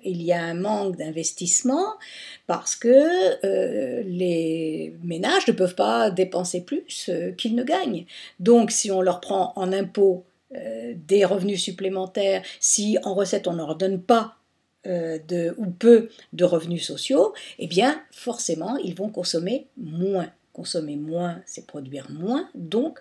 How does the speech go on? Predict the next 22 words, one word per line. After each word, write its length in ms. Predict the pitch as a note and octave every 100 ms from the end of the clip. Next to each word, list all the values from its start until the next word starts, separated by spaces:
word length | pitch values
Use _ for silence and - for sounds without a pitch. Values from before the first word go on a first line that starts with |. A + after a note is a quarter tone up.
| -
la 100 | F3+
croissance 580 | - - - - - - -
est 200 | A#3 A#3
stoppée. 440 | - - F3 - _ -
On 100 | F3+
comprend 400 | A3 G#3+ B3 G3
alors 360 | A3+ D#4 -
que 120 | -
les 260 | G3 F#3+ F3
gouvernements 1000 | F3 F3 F3+ F3+ F3+ F3 F3+ E3+ E3 D#3 _ - - -
européens 600 | E3+ F3 E3+ B3+ C#4 D#4 - _
ont 160 | - G#3+
fait 400 | G#3+ B3 A3+ A3+
d'abord 680 | D#3+ G3 F#3+ G#3 G#3 G3+ F#3
une 140 | F#3 E3+
politique 540 | F3+ F#3 F3+ F#3+ E3+
de 100 | D3+
relance, 1000 | C#3+ E3 F3+ G#3+ C#4 F4+ F4+ D#4 - - _ - - -
puis 540 | - C#4 D4 B3 F3+ - _ _ -
face 680 | - A#3+ G#2 - - - _ _ -
à 180 | C#3 C3+
l'immensité 1120 | D3+ G3 G#3 F#3+ - F#3 - G3+ G3 F3+